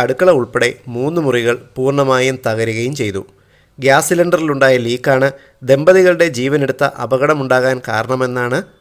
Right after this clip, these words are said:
ഫോറൻസിക് നിഗമനം. നിങ്ങൾ വീട്ടിൽ വാങ്ങി സൂക്ഷിക്കുന്ന ഗ്യാസ് സിലിണ്ടർ അപകടരഹിതമാണോ എന്ന് മനസ്സിലാക്കാനുള്ള ഏറ്റവും പ്രാഥമികമായ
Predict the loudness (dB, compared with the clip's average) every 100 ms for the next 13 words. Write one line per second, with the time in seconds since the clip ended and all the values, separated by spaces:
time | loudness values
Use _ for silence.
0 | _ 2 2 2 -2 -6 -6 -6 -4 -6
1 | -10 _ _ _ -20 -20 _ _ _ 0
2 | 4 6 4 2 2 2 2 2 -2 -4
3 | -6 -4 -4 -4 -6 -2 -2 2 0 0
4 | -8 _ -2 2 2 2 2 0 2 2
5 | 2 0 -4 -4 -4 -4 -2 -2 -2 -4
6 | -4 -4 -4 -6 -6 -4 2 4 4 2
7 | 0 2 0 0 0 2